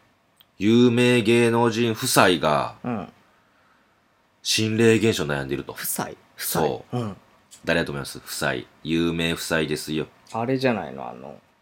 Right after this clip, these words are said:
Speaker 2: 仲里依紗と
Speaker 1: あー、
Speaker 2: 中尾。
Speaker 1: 惜しい。惜しい。
Speaker 2: 惜しい。
Speaker 1: 芸能人夫婦でも。片一方がどうこうじゃなくて。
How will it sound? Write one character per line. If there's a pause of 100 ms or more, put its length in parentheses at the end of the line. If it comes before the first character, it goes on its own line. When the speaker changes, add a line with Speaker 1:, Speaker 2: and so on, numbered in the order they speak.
(140)
Speaker 2:
仲
里
依
紗
と
Speaker 1:
あ
ー、
Speaker 2:
中
尾。
Speaker 1:
惜
し
い。 (1600)
惜
し
い。
Speaker 2:
惜
し
い。 (160)
Speaker 1:
芸
能
人
夫
婦
で
も。 (500)
片
一
方
が
ど
う
こ
う
じ
ゃ
な
く
て。